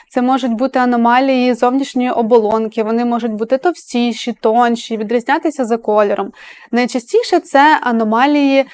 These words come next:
е, внутрішньої частини ooцита, його цитоплазми. Там можуть бути певні потемнення, вакуолі, включення і так далі. Е, взагалі, коли ембріологи отримують такі ooцити,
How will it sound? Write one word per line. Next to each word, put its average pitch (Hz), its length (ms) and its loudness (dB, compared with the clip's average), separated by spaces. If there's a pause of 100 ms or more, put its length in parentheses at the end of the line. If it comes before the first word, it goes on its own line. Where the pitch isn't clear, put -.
(140)
е, 233 240 4
внутрішньої 269 560 0
частини 240 440 0
ooцита, 320 560 0
його 285 180 2
цитоплазми. 240 840 0
Там 330 140 6
можуть 277 260 0
бути 247 280 -2
певні 226 360 -2
потемнення, 226 840 0 (320)
вакуолі, 226 880 4 (800)
включення 240 540 -2
і - 140 -4
так 226 220 -2
далі. 196 300 -6 (560)
Е, 233 280 0
взагалі, 262 320 0
коли 320 260 4
ембріологи 277 540 4
отримують 262 540 0
такі 262 260 0
ooцити, 330 460 2